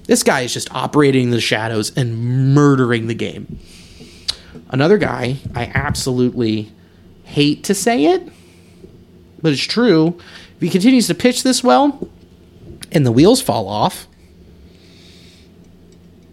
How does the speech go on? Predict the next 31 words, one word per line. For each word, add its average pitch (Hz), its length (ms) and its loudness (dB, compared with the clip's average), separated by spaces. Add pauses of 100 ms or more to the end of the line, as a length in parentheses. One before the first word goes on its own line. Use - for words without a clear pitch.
(440)
you 160 120 2
might 233 220 2
trade 208 260 2
Lucas 214 280 -2
Sims 311 280 0
'cause 185 160 -2
he's 202 160 -2
got 214 320 -6
another 185 500 0
year 208 280 0
of 202 40 -6
control 226 540 -2
after - 240 -8
this - 200 -10
one. 60 200 -18 (4000)
So - 140 4
you 190 40 4
can 202 100 6
get 202 120 6
a 175 40 0
maximum 170 560 -2
return. 196 540 -2 (460)
Look 208 160 0
at 247 60 4
how 240 140 4
that 226 140 2
worked 226 220 0
out 220 160 -4
for 233 80 -4
Tyler 220 320 -2
Mahle. 233 400 -2